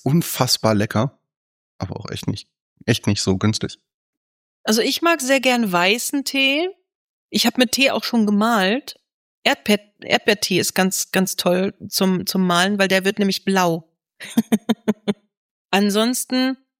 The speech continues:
Speaker 2: selber trinken, äh, auch eher Schwarztee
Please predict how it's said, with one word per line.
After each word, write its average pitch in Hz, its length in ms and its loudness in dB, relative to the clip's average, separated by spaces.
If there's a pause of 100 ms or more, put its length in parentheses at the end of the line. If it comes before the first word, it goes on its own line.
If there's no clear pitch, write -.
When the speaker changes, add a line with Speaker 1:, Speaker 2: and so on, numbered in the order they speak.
(440)
Speaker 2:
selber 233 420 2
trinken, 294 760 -2 (100)
äh, 208 160 0
auch 220 180 0
eher 202 240 0
Schwarztee 262 960 -2